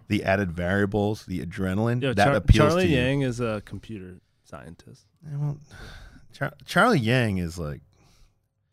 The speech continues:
Speaker 1: Charlie Yang shouldn't even be powerlifting.
Speaker 2: We can't make
Speaker 1: He's
Speaker 2: too many, too many broad, you know, statements here. But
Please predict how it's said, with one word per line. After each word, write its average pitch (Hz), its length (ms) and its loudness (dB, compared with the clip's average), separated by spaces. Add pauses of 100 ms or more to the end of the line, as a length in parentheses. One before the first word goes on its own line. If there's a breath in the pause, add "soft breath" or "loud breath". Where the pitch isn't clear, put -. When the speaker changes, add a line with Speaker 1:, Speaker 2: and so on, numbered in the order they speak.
(420)
Speaker 1:
Charlie 156 220 2
Yang 143 120 2
shouldn't 92 260 -2
even 80 40 -4
be 73 60 -4
powerlifting. - 400 -2
Speaker 2:
We - 60 -10
can't 214 200 -2
make 226 120 0
Speaker 1:
He's 175 100 -2
Speaker 2:
too 175 140 4
many, 147 240 2
too - 280 0
many 180 260 2
broad, 113 680 -4 (140)
you 120 160 -10
know, 90 440 -14 (200)
statements 95 720 -10
here. 90 280 -20
But 95 220 -12